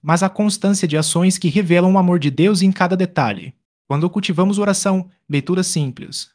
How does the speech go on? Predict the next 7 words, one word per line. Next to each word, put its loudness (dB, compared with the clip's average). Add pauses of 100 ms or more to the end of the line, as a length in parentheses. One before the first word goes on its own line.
catequese -2
prática, -2
sacramentos -2
vividos -2
e -4
valores 0
ensinados, -4